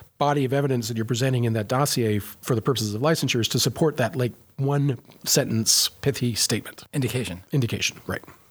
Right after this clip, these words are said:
Speaker 1: But then you would presumably go on and look at other indications.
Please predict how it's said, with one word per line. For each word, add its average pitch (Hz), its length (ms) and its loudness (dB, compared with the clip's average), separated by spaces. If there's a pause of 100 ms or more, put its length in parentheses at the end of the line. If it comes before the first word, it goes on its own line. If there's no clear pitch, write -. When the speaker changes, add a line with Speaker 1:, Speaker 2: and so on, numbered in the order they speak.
(440)
Speaker 1:
But 170 140 0
then 208 140 4
you 160 80 2
would 135 180 -4
presumably 135 320 0
go 123 160 0
on 117 300 2
and 117 340 0
look 160 240 0
at 135 60 0
other 151 160 2
indications. - 560 -4